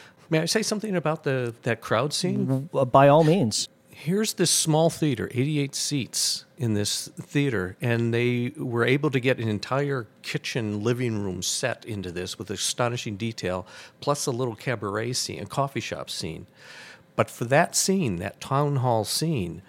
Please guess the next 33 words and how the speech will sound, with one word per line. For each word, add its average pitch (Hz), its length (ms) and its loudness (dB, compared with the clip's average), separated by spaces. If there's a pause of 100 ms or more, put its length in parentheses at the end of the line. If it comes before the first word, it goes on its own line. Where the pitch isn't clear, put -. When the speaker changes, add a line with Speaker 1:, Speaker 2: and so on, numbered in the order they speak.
(300)
Speaker 1:
the 117 160 2
audience 131 420 0
leaves 139 500 0
the 120 100 -2
theater 92 580 -6 (400)
and 113 160 -2
heads 127 300 0
up 123 140 0
Wells 120 340 0
Street - 440 -6 (120)
to - 140 -2
the 101 80 -2
next - 500 -4 (580)
storefront, - 580 -4 (560)
which 127 200 0
was 117 160 0
a 104 60 -4
kind 123 260 -2
of 101 100 -4
gallery, 107 580 -2
and 107 100 -2
it's 104 160 0
set 117 260 2
up 117 180 0
like 110 240 2
a 127 40 -4
town 107 340 -2
hall. 110 460 -4 (460)
And 107 400 2
Michael 180 240 2
Shannon 131 420 0
directed 101 560 -2
this - 460 -6